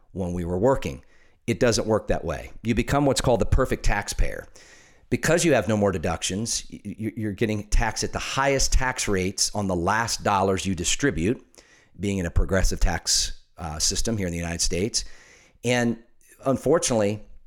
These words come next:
you've tied one of your single greatest assets up into a position that's costing you more tax because you've paid off your home,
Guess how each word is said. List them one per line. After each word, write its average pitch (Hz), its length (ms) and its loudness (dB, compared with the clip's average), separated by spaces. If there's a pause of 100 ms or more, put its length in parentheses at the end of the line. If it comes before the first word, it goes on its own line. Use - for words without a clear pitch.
(520)
you've 117 160 0
tied 113 540 2
one 120 140 2
of 117 40 2
your 104 80 0
single 147 260 0
greatest 117 320 0
assets 120 540 2
up 104 260 -2
into 107 220 -2
a 95 40 0
position 101 680 -2
that's 95 320 -4
costing 139 500 -2
you 101 60 0
more 92 160 0
tax 95 340 0
because - 240 -4
you've 87 140 -4
paid 127 160 4
off 98 180 0
your 92 80 -4
home, 90 320 -4